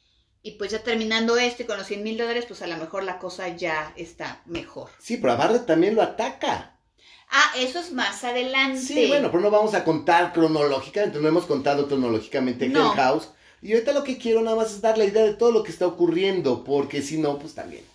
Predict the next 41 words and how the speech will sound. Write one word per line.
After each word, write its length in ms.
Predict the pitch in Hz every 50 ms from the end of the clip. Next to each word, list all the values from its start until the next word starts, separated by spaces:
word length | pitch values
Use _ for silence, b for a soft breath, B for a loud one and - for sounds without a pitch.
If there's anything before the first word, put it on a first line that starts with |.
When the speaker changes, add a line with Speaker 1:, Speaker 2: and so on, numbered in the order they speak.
| _ _ -
Speaker 1:
Bueno, 280 | 269 277 269 269 262
Speaker 2:
Quiero 180 | - - - -
Speaker 1:
Barrett 100 | 381 403
Speaker 2:
que 60 | 392 -
la 80 | 381 320
Speaker 1:
también 300 | 277 254 254 247 247 247
lo 60 | 247 240
atacan, 480 | 240 - 370 403 - 330 262 220 -
porque 300 | 233 226 220 - 226 214
Barrett 400 | 214 226 240 247 269 302 302 294
lo 160 | 285 269 262
que 100 | - 285
pasa 540 | 233 - 262 254 247 247 262 254 254 254 - -
es 400 | 220 226 226 240 240 240 - -
que, 480 | - - 254 226 226 226 240 247 - _ _ _ _ _ _ _ _ _ _ _ _ _ _ _ _ _ _ _ _ _ _ _ _ _ _ _ _
eh, 200 | 220 226 226 226
ya 80 | 247
ven 160 | 254 262 262 254
que 80 | 269
él 80 | 254 262
se 120 | 277 269
mete 420 | 247 247 233 - - 240 233 214 202
a 60 | 196
la 120 | 190 185
alberca 440 | 196 202 214 214 220 214 226 214 214
todos 200 | 220 196 202 202
los 180 | 202 202 202 208
días 340 | 247 240 220 220 220 214 -
Speaker 2:
Y 140 | 123 127 127
al 120 | 117 117
Speaker 1:
porque, 240 | 107 - 170 165 156
Speaker 2:
sauna 460 | 143 95 90 101 117 131 131 107 -
también. 560 | - 87 87 85 90 95 113 143 165 143 113 -
Speaker 1:
este, 300 | 226 214 214 - 220 208
para 760 | 208 - 202 190 190 190 185 175 170 165 160 156 143 135 147
aliviar 400 | 175 196 202 185 202 202 202 202
sus 180 | - 226 202
dolores 300 | 202 208 202 202 202 202
de 80 | 202 196
la 160 | 196 190 185
poliomielitis, 720 | 208 208 214 214 226 247 254 247 226 - 226 240 240 -